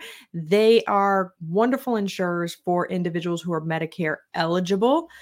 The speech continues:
So I encourage you to reach out to Jennifer Barrows over at United. She, uh,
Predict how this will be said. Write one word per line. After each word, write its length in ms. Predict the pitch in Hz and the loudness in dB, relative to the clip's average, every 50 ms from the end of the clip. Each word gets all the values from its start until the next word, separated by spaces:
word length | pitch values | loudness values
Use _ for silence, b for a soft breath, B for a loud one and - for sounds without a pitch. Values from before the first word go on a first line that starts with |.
| B B B | B B B
So 160 | B - - 160 | B -6 -4 -2
I 60 | 160 | -2
encourage 560 | 165 165 165 - - - 190 190 190 185 180 | -2 -4 -6 -6 -4 0 0 2 2 2 2
you 80 | 190 180 | 0 0
to 80 | 175 | 0
reach 320 | 160 165 175 180 175 - 185 | 0 0 -2 -2 -2 0 -2
out 240 | 175 170 165 - | -2 -2 -2 -6
to 400 | - - - 175 170 160 160 160 | -10 -8 -4 -4 -2 -2 -2 -2
Jennifer 400 | 160 - - 170 165 165 165 - | -2 -2 -2 -2 -2 -2 -4 -6
Barrows 500 | 165 160 165 160 156 156 170 202 226 233 | -6 -2 -2 0 0 0 0 0 0 0
over 380 | 226 190 170 165 160 160 156 156 | 0 -2 -2 -2 -2 -2 -2 -2
at 80 | 156 - | -2 -4
United. 600 | 165 160 156 151 151 147 151 160 202 226 220 - | -4 -4 -4 -4 -4 -4 -2 0 -2 -2 -2 -4
She, 460 | - - - 170 170 165 165 160 160 | -8 -6 -4 -2 -2 -2 -2 -2 -2
uh, 300 | 151 147 147 147 147 | -2 -4 -4 -4 -6